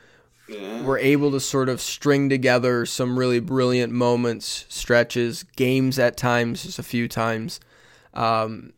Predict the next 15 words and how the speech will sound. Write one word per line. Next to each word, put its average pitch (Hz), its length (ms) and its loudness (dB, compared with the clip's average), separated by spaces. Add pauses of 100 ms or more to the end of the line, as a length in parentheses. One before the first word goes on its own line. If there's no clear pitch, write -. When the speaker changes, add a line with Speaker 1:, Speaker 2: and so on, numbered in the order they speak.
Speaker 2:
and 135 120 0
when 143 100 4
you 143 160 6
all, 131 240 8
when 139 480 0
you 156 140 6
add 143 140 6
all 131 180 8
that 117 200 4
up, 107 280 -2 (180)
right, 113 280 2
it, 113 180 -4
they 123 140 0
never 127 300 0
really 120 460 -2